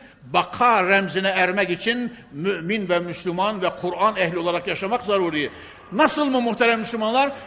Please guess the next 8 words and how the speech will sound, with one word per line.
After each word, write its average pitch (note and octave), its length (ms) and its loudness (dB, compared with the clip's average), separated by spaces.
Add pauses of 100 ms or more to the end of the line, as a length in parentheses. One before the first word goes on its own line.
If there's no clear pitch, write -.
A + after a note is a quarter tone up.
(160)
Bakınız B3+ 400 2
Kur'an-ı A#3+ 440 4
Kerim'den B3 400 0
ayeti A3 520 4
kerimeler. E3 840 0 (380)
Allahu A#3 480 6
Zülcelal G3+ 680 2 (600)
ölümsüz A#3+ 1040 2